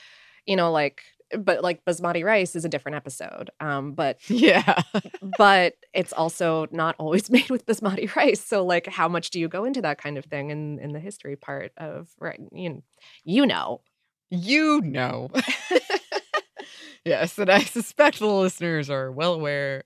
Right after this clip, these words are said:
Speaker 2: as well. Um, but okay, while popular historical retellings credit the Mughal invaders who ruled over India from the fifteenth to nineteenth centuries with introducing the dish there, and yes,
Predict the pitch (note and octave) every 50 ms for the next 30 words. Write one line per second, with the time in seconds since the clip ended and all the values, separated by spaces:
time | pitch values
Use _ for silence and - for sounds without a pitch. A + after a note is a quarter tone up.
0 | _ _ - - C#3 - - F2 C#2+ D2+ F#2 A2 D#3 - _ - - - - -
1 | - - _ _ _ _ - F3 F3+ F#3 F#3 F#3 F3+ F3+ F#3+ - - - - B3+
2 | C#4 C#4 - - - D3 B2 - - - - - F#3+ G3+ G#3+ A3 A3+ A3+ A3 G#3+
3 | - B3 C4 D4+ D4+ D#4 D#4 D4+ B3+ A3+ - - G#3+ G#3 G#3 G3 - F#3+ F#3 F3+
4 | F#3 F3+ - F3 E3 E3 D#3+ D#3+ D#3 D#3 D3+ D3+ - - - - D#3+ D#3+ D#3+ D3+
5 | - - D#3 C#3+ C#3 D3 D#3+ F3 F3+ E3 F3+ F3 E3+ E3 - D3 C#3 C#3+ C#3 C#3
6 | C3+ C3+ C3+ C3 B2+ C3 C3 C#3 - - - D3+ C#3 C#3 D3 D#3 D#3 D3+ D#3 D3+
7 | C3+ C#3+ C#3 - C3 C#3 B2+ B2+ C3 B2+ B2 B2 - C#3 C#3 C3+ C#3 - - F#3
8 | - - - F3+ - - - _ - - - D3 D3 D#3+ F3+ E3 - - - F3+
9 | F3 - - - - - D#3+ D3 C#3 - - D3 C#3+ C3+ B2+ - - - - -
10 | - - _ _ - G3+ A#3+ E4 - - A3+ G3 G3+ F3+ G#3+ F#3+ - F3+ D#3+ D3+
11 | C#3 C#3+ C#3+ D#3 - - C3+ C3 B2+ C3 C3+ - - C#3+ D3 D3+ D#3 D#3 D#3 -
12 | - -